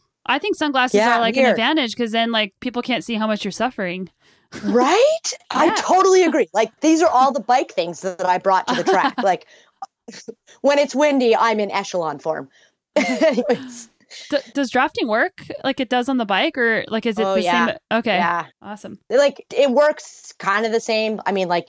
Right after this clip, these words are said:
Speaker 2: you definitely have to work harder as a runner, but you definitely conserve energy hiding behind someone. And even when there's no wind, like, I don't know, there's something about running behind someone that just makes it feel easier in my head. So, like, works for me.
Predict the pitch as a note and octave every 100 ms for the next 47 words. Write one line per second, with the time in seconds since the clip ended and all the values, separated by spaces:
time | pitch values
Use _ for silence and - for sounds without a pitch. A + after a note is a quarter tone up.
0 | - F3+ G3 A#3 B3 A3+ F3+ F#3 - F#3
1 | F3 F3 E3 D#3 D#3+ F3 A#3+ G#3+ F#3+ F#3+
2 | F#3+ G3+ F#3 F3+ F#3+ F3 E3 E3 D#3+ D#3
3 | C#3+ _ _ - F#3 F3 E3 D#3+ E3+ E3+
4 | E3+ D#3+ D#3+ - - - C#4+ D#4 F4+ E4+
5 | C#4+ C4 F3+ G3 A#3 F3+ C#3 C3+ F3 F3
6 | - _ _ _ _ - C#4+ C4 G3+ G#3
7 | A#3 - C4 B3+ A#3 A3 D#3+ F3+ F#3+ G3
8 | F3 F#3 F#3+ F3+ E3 E3 F3+ F#3 E3+ -
9 | F#3+ E3+ - F3+ D3+ E3 D3+ D3+ D#3 D3+
10 | D3+ - - - D3+ D3 - - _ _
11 | G3 A3+ - F#3 E3 E3 D3+